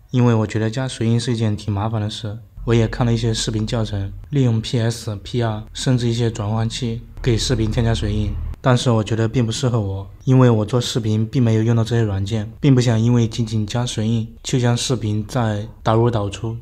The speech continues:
感觉没必要，应该会有更好的办法。这次我发现了可以利用 Final Cut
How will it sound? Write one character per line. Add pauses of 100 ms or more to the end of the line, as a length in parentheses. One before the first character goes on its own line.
(160)
感
觉
没
必
要， (300)
应
该
会
有
更
好
的
办
法。 (360)
这
次
我
发
现
了
可
以
利
用
Final
Cut